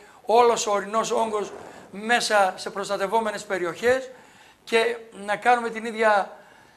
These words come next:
ε, περίοδο εισαγωγές από γειτονικές χώρες. Είναι λάθος. Θα πρέπει να στηρίξουμε <clears throat> όλες τις επιχειρήσεις Μαρμάρου,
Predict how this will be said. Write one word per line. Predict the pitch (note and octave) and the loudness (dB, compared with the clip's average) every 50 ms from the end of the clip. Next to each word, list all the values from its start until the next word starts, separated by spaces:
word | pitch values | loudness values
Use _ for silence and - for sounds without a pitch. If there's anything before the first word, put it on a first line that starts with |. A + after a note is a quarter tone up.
| _ _ | _ _
ε, | - G3 G3 | -6 -6 -4
περίοδο | G3 G3+ G3+ G3+ A3+ A#3+ A#3 A3 A#3 | -2 0 0 0 2 2 0 2 0
εισαγωγές | A3 A3 - G3+ F#3 F3+ F#3+ F3 A#3 B3+ B3 B3 - - - - - | 0 2 2 2 2 2 0 2 4 4 4 2 -2 -10 -18 -20 -8
από | - F#3 E3+ F#3+ | -6 -4 -4 -4
γειτονικές | F#3+ F3+ F#3+ G#3 G#3 G3+ E3+ A3+ G#3+ A3 | -6 -6 -6 -6 -6 -4 -4 -4 -4 -4
χώρες. | - - G#3+ G#3 F#3+ E3+ - - - | -2 0 0 0 0 -2 -6 -12 -16
Είναι | - A3+ A3 A3 A3 | -14 -12 -8 -6 -2
λάθος. | A3 A3+ B3 A#3 - - - - - - - _ _ _ - - - - - - | 2 6 6 6 4 2 -4 -14 -18 -20 -20 _ _ _ -20 -20 -20 -12 -4 -2
Θα | G3 F#3 | 0 2
πρέπει | G#3+ B3 A#3 A3+ | 2 2 0 2
να | A3+ A3 F#3 | 0 -2 -2
στηρίξουμε | - - G3+ G3 A3+ A3 - A3+ A3+ A3 A3 G#3+ G3 - - - _ _ _ _ _ _ _ | -2 -2 -4 -4 -4 -4 -4 -4 -4 -4 -4 -4 -4 -8 -12 -20 _ _ _ _ _ _ _
<clears throat> | - - - A#3+ - - - | -8 -6 -6 -6 -8 -10 -2
όλες | - A3 B3 B3+ B3 A3+ A#3 | 4 6 8 8 8 6 2
τις | - - - | -4 -4 -2
επιχειρήσεις | A3+ G3+ G#3 F#3 - G3 G#3+ A#3 A3 G3+ | -2 -2 -4 -4 -6 -6 -4 -4 -4 -2
Μαρμάρου, | G3 G3 F#3 F3+ F#3+ G#3+ A3+ A#3 B3+ C4+ C4+ | -2 -2 0 4 6 6 6 6 4 0 -6